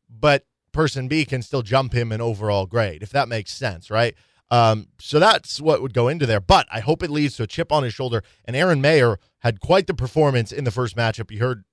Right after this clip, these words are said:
Kyle talking about him, didn't miss a question against Kyle. He's ranked third. If not for our number one versus number two matchup tomorrow, College Game Day might be at this one. But again, we have the matchup tomorrow. So that matchup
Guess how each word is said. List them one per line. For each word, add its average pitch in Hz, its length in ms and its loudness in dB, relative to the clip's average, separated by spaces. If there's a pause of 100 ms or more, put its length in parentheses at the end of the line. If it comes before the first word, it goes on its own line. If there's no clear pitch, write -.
Kyle 135 260 2
talking 123 260 -2
about 123 200 -4
him, 110 100 -12
didn't 131 220 -6
miss 123 160 -8
a - 20 -18
question 123 340 -2
against 123 300 -4
Kyle. 127 340 2 (180)
He's 135 200 -6
ranked 143 220 0
third. 139 440 -2 (300)
If 170 180 0
not 170 240 2
for 156 140 -2
our 139 80 2
number 147 260 0
one 143 240 2
versus 127 220 -2
number 123 240 -4
two 147 220 -2
matchup 127 340 -2
tomorrow, 120 440 0 (280)
College 156 260 2
Game 160 200 -2
Day 143 160 4
might 131 200 0
be 127 300 -10
at 120 140 -8
this 131 200 -4
one. 87 220 -14
But 98 200 -18
again, 120 260 -2
we 113 60 -2
have 104 100 -4
the 110 60 -10
matchup 113 320 -4
tomorrow. 107 320 -8
So - 340 2 (220)
that 175 180 4
matchup 160 400 2